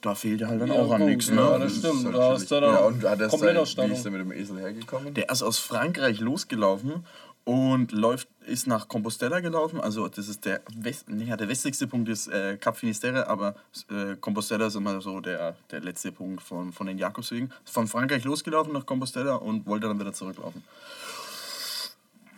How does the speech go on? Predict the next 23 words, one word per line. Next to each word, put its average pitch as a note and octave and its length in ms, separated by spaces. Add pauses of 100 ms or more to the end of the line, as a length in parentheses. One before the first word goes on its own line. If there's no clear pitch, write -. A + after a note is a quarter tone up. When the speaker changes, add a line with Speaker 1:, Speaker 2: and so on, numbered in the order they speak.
(800)
Speaker 1:
Lange D3+ 320
Reise. G#2 240 (220)
Speaker 3:
Über G#2+ 180
San G2+ 240
Seba-, G2+ 380
San G2+ 200
Sebastian, G#2+ 680
Bilbao F#2 460
und A#2+ 100
so? C#3 220 (120)
Speaker 1:
Genau, A#2+ 180
also G#2+ 200
ich G#2 120
bin D3+ 280
von, B2+ 380
äh, A2 220 (100)
Irun, C#3 320
San C3+ 140
Sebastian, C3+ 1000
äh, A2+ 440
Bilbao, A#2 760
Gijón, A#2+ 480
Oviedo, A#2 720